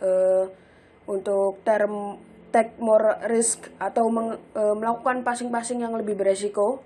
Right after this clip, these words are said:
menginstruksikan, eh, kiper untuk melakukan passing-passing yang sedikit beresiko, atau ya take fewer risk ya, atau ya, eh, menginstruksikan untuk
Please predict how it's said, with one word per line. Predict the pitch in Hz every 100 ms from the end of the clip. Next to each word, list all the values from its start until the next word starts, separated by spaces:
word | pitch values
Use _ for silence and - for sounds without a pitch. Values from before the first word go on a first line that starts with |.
| -
menginstruksikan, | 185 190 185 196 185 190 - 208 208 196 202 - - - -
eh, | 190 190
kiper | 208 196 208
untuk | 202 202 -
melakukan | 202 196 202
passing-passing | 202 196 202 196 202 202
yang | 196 190 190 185 -
sedikit | - 185 202 208 208
beresiko, | 196 202 196 214 208 254 - - - -
atau | 190 185 247 240
ya | 226 202 202 - - _
take | 220 220 -
fewer | - - 226 226 220 226 226 - -
risk | 240 240 - - - -
ya, | 170 165
atau | 180 214 214 214
ya, | 202 196 196 196 - - - - - - - - - - - - - - -
eh, | 214 202 202 196
menginstruksikan | 202 208 214 233 220 233 240 226
untuk | 233 233